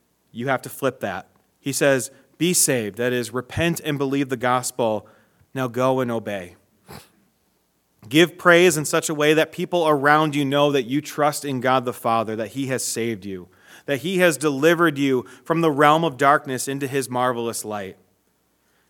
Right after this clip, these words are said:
Serve King Jesus in every area of your life, in your homes, in your work, in the body of Christ. Suffering will eventually make way for glory in the new kingdom,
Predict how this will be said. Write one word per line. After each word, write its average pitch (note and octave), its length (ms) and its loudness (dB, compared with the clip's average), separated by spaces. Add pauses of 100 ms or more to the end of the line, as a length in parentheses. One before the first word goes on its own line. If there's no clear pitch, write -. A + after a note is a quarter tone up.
Serve F#3 420 4
King F3+ 280 0
Jesus D3+ 460 0
in C#3+ 120 -8 (100)
every E3 480 0
area D3 440 2
of B2 260 -6
your C3 180 -2
life, A#2 540 -6 (640)
in D3+ 140 -2
your C#3 140 0
homes, E3 640 0 (240)
in D3 160 -2
your C#3 160 2
work, D#3+ 640 0 (360)
in C3+ 120 -6
the C3 60 -4
body C#3 340 4
of A#2+ 100 -4
Christ. A2 600 -6 (1080)
Suffering F3+ 540 4
will D#3 240 4
eventually D#3+ 400 0
make C#3+ 280 -2
way C#3 280 0
for C#3+ 160 -6
glory C3 560 -2
in B2 100 -6
the A#2+ 80 -6
new A#2 160 -4
kingdom, G2 580 -12